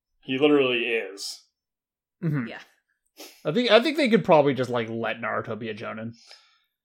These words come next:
Speaker 2: It'd probably be fine.
Speaker 3: Yep.
Speaker 2: Uh, but no, he hasn't,
Speaker 1: But,
Speaker 2: he must study.
Speaker 1: but they value book learning.
Speaker 2: Yes, they, they value the book learning. Um,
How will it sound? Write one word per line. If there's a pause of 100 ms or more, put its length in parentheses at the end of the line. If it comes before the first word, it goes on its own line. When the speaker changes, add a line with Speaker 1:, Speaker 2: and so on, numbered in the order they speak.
(160)
Speaker 2:
It'd
probably
be
fine. (1160)
Speaker 3:
Yep. (580)
Speaker 2:
Uh,
but
no,
he
hasn't,
Speaker 1:
But,
Speaker 2:
he
must
study.
Speaker 1:
but
they
value
book
learning.
Speaker 2:
Yes,
they,
they
value
the
book
learning. (520)
Um,